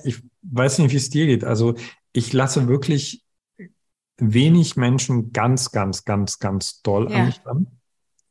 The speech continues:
Speaker 1: Aber wenn die das mal geschafft haben, dann lösen die eigentlich noch viel stärkere Einsamkeitsgefühle in mir aus. Weil zum Beispiel, wenn ich dann, weißt du, so einen Moment hab mit meiner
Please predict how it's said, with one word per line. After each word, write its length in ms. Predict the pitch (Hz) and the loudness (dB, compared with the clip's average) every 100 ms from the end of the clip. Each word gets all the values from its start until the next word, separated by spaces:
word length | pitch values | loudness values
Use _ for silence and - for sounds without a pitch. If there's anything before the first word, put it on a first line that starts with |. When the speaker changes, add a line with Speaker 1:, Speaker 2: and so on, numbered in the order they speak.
| _ - | _ -4
Speaker 1:
Aber 400 | 104 110 110 107 - - - _ _ _ _ _ _ _ _ _ _ _ _ _ _ _ _ _ | 0 4 2 0 -6 -16 -20 _ _ _ _ _ _ _ _ _ _ _ _ _ _ _ _ _
wenn 380 | 107 117 175 240 | 0 4 4 4
die 100 | 208 | 4
das 260 | 135 107 | 2 2
mal 200 | 107 104 | -4 -6
geschafft 440 | 98 - 107 - - | -6 -6 -8 -6 -4
haben, 220 | 104 104 | -2 0
dann 240 | 110 110 | 4 6
lösen 480 | 110 131 151 135 113 | 6 4 4 4 2
die 280 | 117 135 202 | 0 -2 -2
eigentlich 420 | 139 127 131 117 | 0 0 0 -2
noch 120 | 120 | -2
viel 200 | 117 - | -2 -4
stärkere 520 | 113 - 113 120 107 110 | -4 -2 -2 -2 -2 0
Einsamkeitsgefühle 1040 | 120 139 120 110 104 104 - - 110 95 | 0 0 0 0 -4 -6 -8 -6 -6 -4
in 80 | 95 | -4
mir 160 | 98 | -6
aus. 420 | 98 110 113 - _ _ _ _ _ _ _ _ - | -6 -6 -8 -12 _ _ _ _ _ _ _ _ -6
Weil 640 | 107 110 117 117 117 - | 0 4 4 2 0 -8
zum 180 | - 120 | -2 2
Beispiel, 460 | 117 123 - 135 120 | 2 2 0 0 2
wenn 140 | 117 | 2
ich 160 | 120 117 | 2 0
dann, 240 | 120 113 | 0 0
weißt 240 | 123 139 | 0 -2
du, 40 | 131 | -2
so 120 | 120 | 2
einen 80 | 113 | 4
Moment 400 | 110 110 160 - | 6 6 4 2
hab 160 | 135 - | -2 0
mit 100 | 117 | 2
meiner 400 | 113 113 113 | 4 4 4